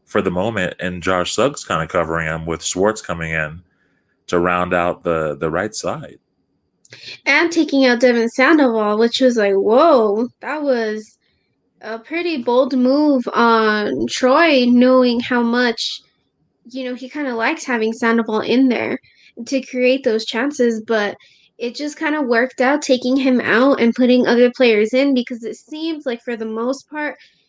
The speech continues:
Speaker 2: sure, we were giving them up a lot of plays and they were very scary shots on frame, but it was, it was a more defensive game that we needed to play, and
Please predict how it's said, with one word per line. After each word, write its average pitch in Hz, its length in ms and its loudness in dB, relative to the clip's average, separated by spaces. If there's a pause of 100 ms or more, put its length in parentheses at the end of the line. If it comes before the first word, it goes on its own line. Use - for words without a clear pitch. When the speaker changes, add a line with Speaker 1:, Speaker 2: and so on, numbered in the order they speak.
(120)
Speaker 2:
sure, 285 500 0
we 269 180 0
were 254 440 4 (120)
giving 269 600 -2
them 247 220 0
up 262 200 -2
a - 20 2
lot 233 240 4
of 254 100 0 (120)
plays 262 320 0
and 254 160 2
they 254 80 6
were 254 180 4 (120)
very 277 420 0
scary 233 520 -6
shots 220 440 -8
on 240 300 -8
frame, 240 440 -8 (1200)
but 240 460 2 (260)
it 277 160 4
was, 269 640 2 (540)
it 262 240 0
was 285 180 2
a 285 60 4
more 254 340 6
defensive 269 600 2
game 254 280 4
that 247 180 4
we 240 140 4
needed 233 400 4
to 262 260 -4
play, 247 440 0 (580)
and 220 640 -6